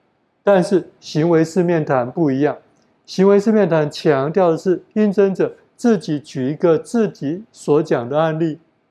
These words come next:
这时候针对这个案例，他自己做更多的解释跟说明。其实我们是希望借由他过去所讲的这些，过去处理这些事情的说明，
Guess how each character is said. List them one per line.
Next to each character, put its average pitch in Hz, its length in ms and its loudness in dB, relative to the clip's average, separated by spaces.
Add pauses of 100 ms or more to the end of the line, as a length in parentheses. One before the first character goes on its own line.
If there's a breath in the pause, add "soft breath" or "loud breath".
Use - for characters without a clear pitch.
(480 soft breath)
这 208 180 2
时 - 140 -2
候 165 140 2
针 208 360 -2
对 196 200 0
这 190 160 -6
个 185 140 -2
案 185 200 -4
例， 170 200 -4 (280)
他 190 140 2
自 190 180 -4
己 139 140 -6
做 170 260 -2
更 185 320 0
多 175 200 2
的 165 140 -2
解 135 240 -2
释 - 180 -12
跟 165 200 -2
说 185 280 0
明。 147 180 -6 (720)
其 190 160 0
实 196 100 2
我 147 140 2
们 135 140 -8
是 214 180 0
希 190 240 -4
望 175 260 -2
借 196 340 2
由 135 260 -4 (280)
他 185 220 0
过 214 340 0
去 185 340 -8 (360)
所 151 380 2
讲 131 420 -4
的 143 160 -4
这 196 200 0
些， 180 280 -2
过 196 280 0
去 185 200 -6
处 160 260 -6
理 165 140 -4
这 180 200 0
些 170 220 0
事 196 240 -4
情 139 300 -6
的 151 160 2
说 175 260 2
明， 160 200 -4